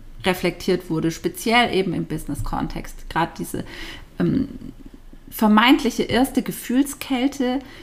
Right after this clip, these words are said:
die möglicherweise in solchen Entscheidungsprozessen von mir transportiert wird und eben dieser Egoismus, der durchaus missverstanden wird, auch manchmal.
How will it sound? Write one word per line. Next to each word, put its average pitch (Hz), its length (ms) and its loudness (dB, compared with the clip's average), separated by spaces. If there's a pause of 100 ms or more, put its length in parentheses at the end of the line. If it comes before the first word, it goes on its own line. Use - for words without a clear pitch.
(120)
die 220 220 4
möglicherweise 208 800 2
in 190 60 -4
solchen 196 180 -4
Entscheidungsprozessen 185 1120 -4
von 196 240 -2
mir 196 160 -2
transportiert 190 680 -4
wird 180 120 -2
und 180 240 -2
eben 170 220 2
dieser 165 260 -2
Egoismus, 156 680 0
der - 160 -6
durchaus - 640 -4 (960)
missverstanden 196 840 2
wird, - 260 -10
auch - 280 0
manchmal. - 580 -4